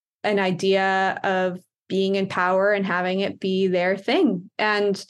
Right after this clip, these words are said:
both Colin and Russ, you know, I,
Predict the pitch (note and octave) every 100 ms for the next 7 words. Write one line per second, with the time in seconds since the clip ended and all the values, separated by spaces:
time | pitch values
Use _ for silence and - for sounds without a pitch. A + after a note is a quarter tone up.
0 | - - - _ - C4 D4+ D4 D#4 C#4+
1 | D4 D4+ C4+ A3+ A#3 C4+ - A#3+ A#3 G#3+
2 | G#3+ A3 G#3+ G3+ - _ - F#3+ G#3